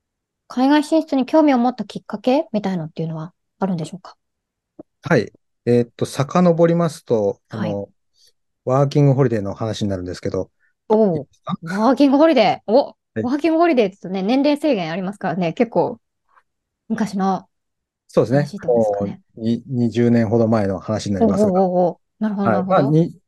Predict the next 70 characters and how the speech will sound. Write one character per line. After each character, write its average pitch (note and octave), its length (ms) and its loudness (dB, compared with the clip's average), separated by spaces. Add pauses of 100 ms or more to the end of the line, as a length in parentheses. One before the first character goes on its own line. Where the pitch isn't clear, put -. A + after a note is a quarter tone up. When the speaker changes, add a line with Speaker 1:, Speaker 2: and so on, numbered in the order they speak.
Speaker 2:
二 D3+ 120 0
十 D3+ 120 2
代 C3+ 140 4
の B2+ 100 0
頃 C#3 220 2
に、 D#3 380 0 (100)
Speaker 1:
は A3 200 0
い。 F3 80 -4 (400)
Speaker 2:
あ A#2 60 -6
の G#2+ 720 -2 (380)
ー、 C#3+ 60 -8
一 C#3+ 80 -10
回 D3+ 160 2
こ B2 440 4 (160)
う、 A#3 40 -20 (260)
転 C#3 320 -4
職 C#3 160 2
を B2+ 60 2
考 B2+ 220 -2
え A2 40 0
た G2 100 -8
時 G2 220 -12
に、 A#2 300 0 (160)
Speaker 1:
う A#3 60 -2
ん。 G3+ 260 -6 (720)
Speaker 2:
何 C#3 200 4
が A2+ 100 4
で、 A2+ 160 0
自 A#2+ 220 -4
分 A#2 100 2
に A2+ 40 2
で A2+ 80 -2
き A#2+ 100 -4
る A2 60 0
の G#2+ 80 -2
か B2 60 0
な E3+ 80 2
っ F3 80 -2
て E3+ 100 -2
思 D#3+ 80 0
っ D3 40 -2
た D3+ 120 0
時 D3 240 -2
に、 F#3+ 200 2 (1000)
一 C3+ 160 -12
度 C3 200 2 (200)
外 C#3 280 -4
の G#2+ 80 -4
世 F#2+ 120 -6
界 F#2 160 -8
を F2+ 40 -8
見、 G#2 320 -2
見 G#2+ 100 -6
た A2+ 140 2
い F#2 40 0
な E2+ 120 -6
と。 - 140 -18 (680)
Speaker 1:
お E3+ 520 -2
ー。 D3 240 -8
Speaker 2:
海 B2 180 0
外 F2 160 -8
に - 60 -18 (220)
行 G#2+ 100 -8
っ - 20 -20
た G2+ 140 -2
ん F#2 40 -4
で F2+ 80 -8
す - 60 -16
け A2 80 -6
ど、 C3+ 280 2